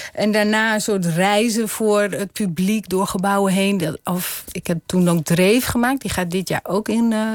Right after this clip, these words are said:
reprise. Dat was dan een drijvend bolletje op het water, maar voor twintig man publiek.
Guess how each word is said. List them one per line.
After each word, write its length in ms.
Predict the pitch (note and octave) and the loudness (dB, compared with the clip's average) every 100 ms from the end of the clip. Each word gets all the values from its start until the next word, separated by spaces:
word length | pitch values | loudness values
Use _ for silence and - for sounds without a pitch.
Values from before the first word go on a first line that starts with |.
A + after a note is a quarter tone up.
| - | -4
reprise. 720 | G#3 G#3+ G3 A3 A3+ A3 D4+ - - - - - - - | -2 -2 0 0 0 0 -2 -4 -12 -10 -8 -8 -10 -10
Dat 160 | F3 | -4
was 160 | F3+ F3 | -2 0
dan 260 | F3 F3 - | 0 0 2
een 220 | F#3+ F3 | 2 2
drijvend 580 | F3 F#3 F#3+ G3 F3+ C#3+ | 2 2 2 0 -2 -2
bolletje 400 | F#3+ G3 F#3+ C#3+ | 0 0 0 -2
op 120 | F3+ | -2
het 140 | F3+ | -2
water, 380 | F3 F3 F#3 F#3+ | 0 0 0 -2
maar 200 | F3 D#3 | -2 -2
voor 180 | - F3 | -6 -8
twintig 400 | - F#3 G3 G3 | -4 -2 0 0
man 220 | G3 F#3+ | 0 0
publiek. 640 | G3 G3 E3+ F#3+ A#3+ C#4+ | 0 -2 0 0 0 -2